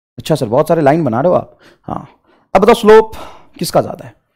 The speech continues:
तो आप कहोगे पैरेलल लाइन का स्लोप सर सेम होता है, मतलब स्लोप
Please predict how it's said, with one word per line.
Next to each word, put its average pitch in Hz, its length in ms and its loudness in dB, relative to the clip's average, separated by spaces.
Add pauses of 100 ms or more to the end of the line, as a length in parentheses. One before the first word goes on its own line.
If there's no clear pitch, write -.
(400)
तो - 60 0
आप - 80 -2
कहोगे 233 200 4
पैरेलल 170 360 2
लाइन 180 180 0
का 156 120 0
स्लोप 139 260 -2
सर 127 120 -4
सेम 214 300 0
होता 202 220 -2
है, 185 240 -6 (280)
मतलब 151 160 2
स्लोप 196 540 4